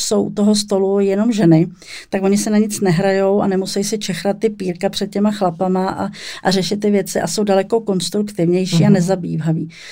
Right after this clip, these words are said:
Speaker 1: Stačí u toho stolu, aby už byl jeden mužský.
Speaker 2: A změní
Speaker 1: A
Speaker 2: se hra.
Speaker 1: úplně se totálně změní hra, takže to se přiznám, že to úplně nemám ráda,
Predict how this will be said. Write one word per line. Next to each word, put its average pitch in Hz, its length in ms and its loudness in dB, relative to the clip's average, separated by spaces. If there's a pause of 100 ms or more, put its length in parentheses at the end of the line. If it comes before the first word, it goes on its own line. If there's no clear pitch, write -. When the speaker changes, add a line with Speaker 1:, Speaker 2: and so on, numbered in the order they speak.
(140)
Speaker 1:
Stačí 208 320 -2
u 220 60 0
toho 226 200 2
stolu, 196 280 0
aby 202 160 2
už 208 100 2
byl 226 140 2
jeden 208 240 2
mužský. 165 560 2 (120)
Speaker 2:
A 170 100 0
změní 180 240 6
Speaker 1:
A 175 100 4
Speaker 2:
se 175 180 0
hra. 156 200 6
Speaker 1:
úplně 277 280 6
se 277 160 -2
totálně 220 520 -2
změní 208 380 4
hra, 180 260 2
takže 175 240 -6
to 180 120 -8
se 208 140 -4
přiznám, 202 380 -2
že 226 80 -2
to 208 140 -4
úplně 196 220 -2
nemám 202 260 0
ráda, 196 380 0